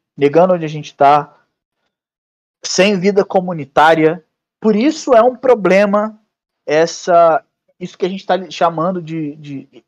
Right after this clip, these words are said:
esse, esses, esses traços de espiritualidade ditas cristãs, de espiritualidades pseudo-cristãs que a gente tá lidando aqui e tá criticando. Porque elas não, não, não partem de uma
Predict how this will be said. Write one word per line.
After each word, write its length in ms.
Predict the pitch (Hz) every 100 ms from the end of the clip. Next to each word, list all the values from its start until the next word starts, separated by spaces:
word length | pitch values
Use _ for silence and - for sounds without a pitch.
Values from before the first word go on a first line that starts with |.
| -
esse, 300 | 156 156 170
esses, 440 | 165 196 - - _ _ _ _ _ _ -
esses 340 | 156 190 -
traços 540 | - 185 240 233 185
de 100 | 151
espiritualidade 720 | 170 - 175 170 170 156 156 151
ditas 300 | 156 165 -
cristãs, 540 | - 143 - 143 175
de 60 | 147
espiritualidades 580 | - 147 156 151 151 -
pseudo-cristãs 840 | 156 - 185 190 185 165 151 151
que 80 | 156
a 20 |
gente 160 | 156
tá 240 | - 156 160 -
lidando 400 | 160 156 151 147
aqui 280 | 139 - 156
e 40 |
tá 160 | 156 147
criticando. 500 | 151 151 - 127 120 _ _ _ _ _ _ _ _ _ _ -
Porque 220 | 135 -
elas 240 | 151 170 160
não, 480 | 160 175 214 214
não, 340 | 190 170 202 214
não 220 | 185 220
partem 580 | - - 214 247 247 226
de 80 | 233
uma 420 | 240 233 190